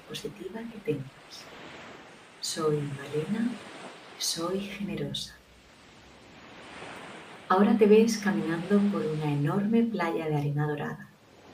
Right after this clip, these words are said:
Sientes una brisa suave y cálida sobre tu cara y tu cuerpo y te sientes en calma. Tus pies rozan la arena húmeda y juegan con las pequeñas olas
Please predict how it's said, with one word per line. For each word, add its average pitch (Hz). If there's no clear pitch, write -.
Sientes 196
una 165
brisa 160
suave 180
y 190
cálida 175
sobre 151
tu -
cara 185
y 196
tu -
cuerpo 185
y 202
te 202
sientes 202
en 147
calma. 147
Tus -
pies 180
rozan 175
la 147
arena 151
húmeda 214
y -
juegan 208
con 156
las 143
pequeñas 180
olas 160